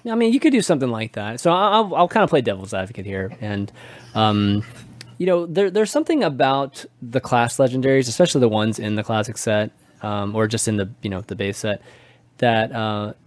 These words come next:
is very iconic to the, the classes. Like, you know, we, we know that, like, Antonidas, for instance. I mean,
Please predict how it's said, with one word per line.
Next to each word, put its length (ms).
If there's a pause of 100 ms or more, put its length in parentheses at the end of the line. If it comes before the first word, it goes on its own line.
(220)
is 240
very 220
iconic 760 (340)
to 160
the, 180 (160)
the 100
classes. 540
Like, 200
you 60
know, 100
we, 280 (200)
we 320
know 220
that, 80
like, 120
Antonidas, 500
for 100
instance. 400
I 40
mean, 260